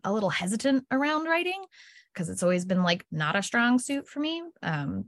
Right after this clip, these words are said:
so I'm kinda trying to let that go and just, like, I'ma write and, you know, peers and pairs may escape me, <laughs> but spell check for the most part catches it. So, uh, and I have a fantastic editor who goes through and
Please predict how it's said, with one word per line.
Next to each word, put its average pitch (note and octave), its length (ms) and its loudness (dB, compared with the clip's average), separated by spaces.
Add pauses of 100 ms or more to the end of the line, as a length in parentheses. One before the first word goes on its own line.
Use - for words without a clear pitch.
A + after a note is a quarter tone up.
(140)
so - 120 -4
I'm G3 120 2
kinda A#3 400 6
trying D4 180 2
to C4+ 80 8
let A#3+ 180 6
that A3+ 200 2
go A3+ 260 4
and B3+ 140 6
just, G#3 180 -4
like, G#3 300 0
I'ma D4 180 2
write E4+ 440 2
and, C#4+ 460 0 (460)
you D#4 180 0
know, D4+ 260 4 (340)
peers E4 260 2
and D#4+ 140 2
pairs D#4+ 580 4 (180)
may C4 280 8
escape D4 360 2
me, F#4 200 -4 (280)
<laughs> - 1000 -2
but E4 160 0
spell E4 240 4
check E4+ 260 2
for G#4+ 100 -4
the F4+ 80 0
most E4+ 280 6
part E4 340 2
catches D4 360 -6
it. F#4 340 -8
So, B3 560 2 (100)
uh, A3 260 2
and G#3+ 80 0
I A#3 60 2
have A#3 380 2
a A#3+ 120 -2
fantastic A3 800 -2
editor F#3 480 2
who F#3+ 360 0
goes F3 200 2
through E3 240 -2
and D#3+ 320 -2